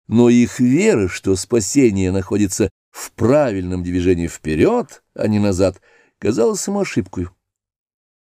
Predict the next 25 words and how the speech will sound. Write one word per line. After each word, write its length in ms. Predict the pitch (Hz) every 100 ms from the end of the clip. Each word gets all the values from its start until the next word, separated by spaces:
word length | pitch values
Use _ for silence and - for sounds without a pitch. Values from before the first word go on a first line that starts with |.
| _ _ _
Дядя 440 | 92 117 214 151
любил 480 | 104 101 90 120 208
меня 360 | 190 151 131 120 _ _ _ _ _ _
и 140 | 92 101
знал, 520 | 87 82 101 190 220
что 260 | - -
я 260 | 92 92 90
его 300 | 87 92 90
люблю 440 | 90 92 85 95 170
и 120 | 117
уважаю, 680 | 92 90 85 90 87 90 - _ _ _ -
но 420 | 85 101 113 107
во 200 | 101 101
мнениях 720 | 98 98 107 101 92 92 -
об 180 | 95 90 _
эмансипации 1400 | 92 90 92 - - 90 - 190 226 - - 90 87 85
и 40 |
других 560 | 80 98 120 104 90 -
тогдашних 680 | - 95 90 90 - 87 95
вопросах 460 | 98 101 92 87 - _ _ -
мы 160 | 185
с 140 | 156 -
ним 160 | 151
не 80 | 143
сходились. 580 | 127 127 92 85 -